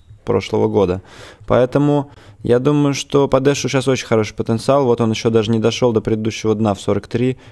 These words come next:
Как бы у него локальный хай был практически в восемьдесят. Поэтому я думаю, что сидим, не дергаемся. Я думаю, он перепишет локальный хай, поэтому я набрал лонгов по нему тоже. И по классику я вчера сказал, ребята, он пока все еще стоит.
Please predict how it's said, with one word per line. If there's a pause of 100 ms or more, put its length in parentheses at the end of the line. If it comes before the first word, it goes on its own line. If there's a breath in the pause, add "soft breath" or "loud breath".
Как
бы
у
него
локальный
хай
был
практически
в
восемьдесят. (420 loud breath)
Поэтому
я
думаю,
что
сидим,
не
дергаемся.
Я
думаю,
он
перепишет
локальный
хай, (240 loud breath)
поэтому
я
набрал
лонгов
по
нему
тоже. (240 loud breath)
И
по
классику
я
вчера
сказал,
ребята,
он
пока
все
еще
стоит.